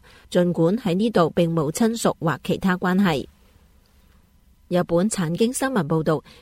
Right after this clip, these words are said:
日本二零一八年度擬定嘅防衛計劃大綱當中，喺傳統嘅陸海空領域之外，增設咗新領域，包括太空、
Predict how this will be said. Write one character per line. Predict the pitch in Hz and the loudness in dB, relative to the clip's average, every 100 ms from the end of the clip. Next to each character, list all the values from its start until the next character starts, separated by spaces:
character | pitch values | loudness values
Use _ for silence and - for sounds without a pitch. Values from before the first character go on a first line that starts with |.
| - | -4
日 | 175 | -2
本 | 165 180 | 0 0
二 | 220 175 | 0 0
零 | 156 | 0
一 | 165 214 | -4 -2
八 | 170 151 | -4 -2
年 | 160 151 151 | -2 -2 -2
度 | 160 156 | -2 -2
擬 | 160 170 | -2 -2
定 | 175 151 | -2 -2
嘅 | 165 165 | 0 -2
防 | - 143 143 | -2 -4 -2
衛 | 147 151 | -2 -2
計 | 160 | -2
劃 | 160 147 147 | 0 -2 -2
大 | 151 | -4
綱 | 147 185 196 | 0 0 2
當 | 196 202 | 0 0
中， | 240 247 - - - - | 2 0 -4 -20 -8 -2
喺 | 262 | 0
傳 | 214 147 | 2 2
統 | 170 151 | 0 0
嘅 | 196 165 - | 0 0 0
陸 | 160 | -2
海 | - - 151 165 | -4 -4 0 2
空 | 226 240 | 0 0
領 | 180 147 151 | 0 0 -2
域 | - | -2
之 | 190 190 | 0 2
外， | 170 - - - | 2 0 -6 -16
增 | - 240 240 | -2 0 0
設 | 190 | 0
咗 | 151 147 | -2 -2
新 | 156 185 | -2 0
領 | 190 147 156 | 0 0 0
域， | 139 - - - | 0 -4 -20 -10
包 | - 214 | -2 0
括 | 202 | 0
太 | - 175 147 | 0 0 0
空、 | 170 214 | 0 -2